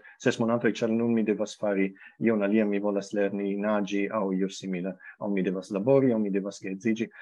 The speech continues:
kaj poste homoj revenas, kaj ili daŭre estas interesitaj pri Esperanto, da,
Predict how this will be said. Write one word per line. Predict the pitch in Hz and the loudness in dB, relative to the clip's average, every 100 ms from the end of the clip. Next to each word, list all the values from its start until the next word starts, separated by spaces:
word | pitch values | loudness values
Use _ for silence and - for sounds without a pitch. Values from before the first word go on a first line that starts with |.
| - | -12
kaj | - 110 | -6 -2
poste | 120 - 101 | -4 -4 -6
homoj | 104 98 95 | -4 -4 -2
revenas, | 104 147 208 214 - - - | 0 2 2 -2 -6 -20 -8
kaj | - 254 | -2 0
ili | 185 233 160 | 2 4 2
daŭre | 117 127 151 147 127 | 4 4 6 4 2
estas | - 110 | 0 -8
interesitaj | 110 107 104 101 131 123 104 | -6 -4 -4 -2 -2 0 -2
pri | 101 | -2
Esperanto, | 95 - 107 92 92 147 208 | -4 -4 -6 -6 -6 -4 -2
da, | 175 117 | -2 -4